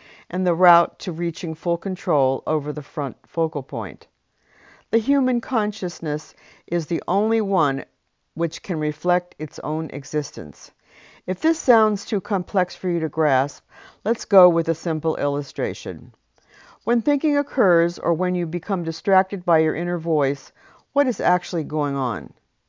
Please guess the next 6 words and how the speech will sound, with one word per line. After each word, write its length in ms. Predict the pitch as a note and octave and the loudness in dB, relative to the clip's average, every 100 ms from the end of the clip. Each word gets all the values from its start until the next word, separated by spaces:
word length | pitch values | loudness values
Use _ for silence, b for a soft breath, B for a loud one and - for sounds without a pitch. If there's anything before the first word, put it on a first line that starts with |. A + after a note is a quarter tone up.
| _ _ b b b b E3 | _ _ b b b b -4
Are 60 | |
you 200 | E3+ E3+ | 0 2
aware 500 | E3+ E3 F3 F#3 G#3+ | 2 4 6 6 4
that 260 | - D#3+ - | 0 -4 0
thoughts 320 | E3+ E3+ - | 2 2 0
arise? 720 | D#3+ D3+ C#3 C#3+ F#3+ A3 - | -2 0 0 0 -2 -8 -14